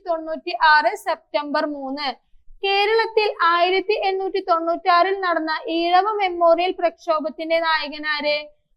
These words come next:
ഡോക്ടർ പൽപ്പു. നമ്മൾ ഡോക്ടർ പൽപ്പുവിനെ കുറിച്ച് പഠിച്ചപ്പോൾ പറഞ്ഞിരുന്നു അല്ലെ? കേരളത്തിൽ ആയിരത്തി എണ്ണൂറ്റി തൊണ്ണൂറ്റാറിൽ നടന്ന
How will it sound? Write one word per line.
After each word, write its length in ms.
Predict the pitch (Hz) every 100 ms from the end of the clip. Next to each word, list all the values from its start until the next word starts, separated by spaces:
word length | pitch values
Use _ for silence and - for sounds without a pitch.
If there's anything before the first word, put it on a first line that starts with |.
| _
ഡോക്ടർ 600 | 247 285 294 294 - 320 359
പൽപ്പു. 440 | 359 294 - - 330
നമ്മൾ 240 | 262 269 294
ഡോക്ടർ 400 | 285 294 - 330 330
പൽപ്പുവിനെ 380 | 339 349 339 339
കുറിച്ച് 260 | 349 -
പഠിച്ചപ്പോൾ 760 | 311 330 294 - 285 320 392 466
പറഞ്ഞിരുന്നു 520 | 381 339 302 294 277
അല്ലെ? 220 | 277 311 320 - - - _ _
കേരളത്തിൽ 600 | 302 285 285 294 285 330 453 494
ആയിരത്തി 480 | 294 302 311 339 392
എണ്ണൂറ്റി 320 | 392 370 349
തൊണ്ണൂറ്റാറിൽ 720 | - 339 330 330 330 294 285 294
നടന്ന 320 | 269 262 269